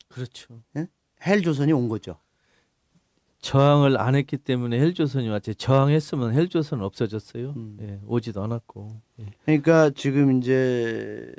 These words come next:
Speaker 2: 우리 민중 총궐기대 같은 게 또 주말마다 있지 않아요, 그죠?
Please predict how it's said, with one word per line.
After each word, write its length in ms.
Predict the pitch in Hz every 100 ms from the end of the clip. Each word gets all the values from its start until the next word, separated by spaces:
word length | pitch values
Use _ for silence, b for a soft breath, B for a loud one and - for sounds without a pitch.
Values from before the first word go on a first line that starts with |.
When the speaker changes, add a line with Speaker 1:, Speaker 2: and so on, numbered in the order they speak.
| - - - - -
Speaker 2:
우리 760 | 110 113 110 107 104 104 104 104
민중 380 | 131 135 127
총궐기대 680 | 120 180 156 120 110 113 107
같은 300 | 98 95 107
게 280 | 90 101 214 - _ _ _ _ _
또 100 | -
주말마다 480 | 147 151 131 117
있지 160 | 110 127
않아요, 240 | 107 98
그죠? 220 | 110 165